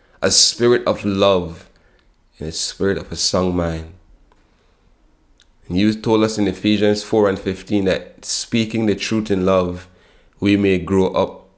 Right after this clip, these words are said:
into him who is the head. And I pray that you will help us, Lord. Galatians six, when you said, Father, that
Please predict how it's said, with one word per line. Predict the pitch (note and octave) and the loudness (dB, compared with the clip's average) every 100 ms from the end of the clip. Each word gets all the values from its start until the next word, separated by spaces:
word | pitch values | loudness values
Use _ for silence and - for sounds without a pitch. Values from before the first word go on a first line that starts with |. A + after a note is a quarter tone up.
| _ _ _ _ | _ _ _ _
into | - F#2+ F#2 - | -4 -2 -4 -4
him | F#2 F#2+ E2+ E2 - _ _ | -2 -2 -2 -6 -14 _ _
who | - F#2+ | -4 0
is | F#2+ - | 0 -2
the | D2+ | -6
head. | F#2 F2+ E2 E2 - _ _ _ _ _ _ _ _ _ | -2 -2 -2 -8 -16 _ _ _ _ _ _ _ _ _
And | - | -6
I | F2 | -6
pray | F#2 - G2 F2 F2 - _ _ _ _ _ _ - | -6 -2 0 0 -6 -18 _ _ _ _ _ _ -12
that | F#2 - | -10 -4
you | G2 | 0
will | F#2 | 0
help | F#2+ G2 F#2+ | 0 -2 -2
us, | F2 - | -6 -4
Lord. | F2 E2+ E2+ - _ _ _ _ _ _ _ | -4 -4 -6 -14 _ _ _ _ _ _ _
Galatians | F2+ F#2 G#2 - G#2+ G#2+ | 0 2 2 2 0 0
six, | G#2+ - | -4 -2
when | G#2 | 0
you | G#2 | 0
said, | A2 - G#2 G#2+ | 0 0 0 0
Father, | - G2 G2 G2+ | 0 0 2 2
that | F#2 - - | 0 -2 -12